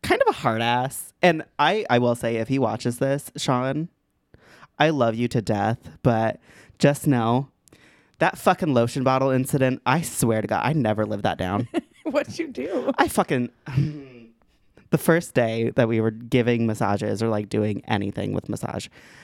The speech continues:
Speaker 1: that we were all in, like, the classroom and there was a lotion bottle on the floor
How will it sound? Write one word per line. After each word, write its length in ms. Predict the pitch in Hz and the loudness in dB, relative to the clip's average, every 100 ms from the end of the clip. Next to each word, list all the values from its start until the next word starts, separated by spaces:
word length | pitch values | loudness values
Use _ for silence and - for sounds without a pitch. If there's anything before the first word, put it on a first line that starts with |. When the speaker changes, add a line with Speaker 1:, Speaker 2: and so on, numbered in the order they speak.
| - - - _ _ _ _ | -20 -20 -20 _ _ _ _
Speaker 1:
that 280 | 127 139 139 | 0 2 4
we 120 | 131 131 | 2 2
were 120 | 127 | 2
all 200 | 110 120 | 2 0
in, 120 | 143 | 0
like, 220 | 151 151 - | 0 -2 -2
the 120 | 175 | -2
classroom 600 | - 113 - 117 110 135 _ _ _ - - 139 | 0 -2 0 0 0 -4 _ _ _ -20 -2 2
and 80 | |
there 80 | 123 | 2
was 120 | 127 | 0
a 20 | 143 | 0
lotion 240 | 170 - | -2 2
bottle 240 | 143 117 | 2 2
on 120 | 113 110 | 0 -2
the 60 | |
floor 280 | - 98 104 | -2 -2 -2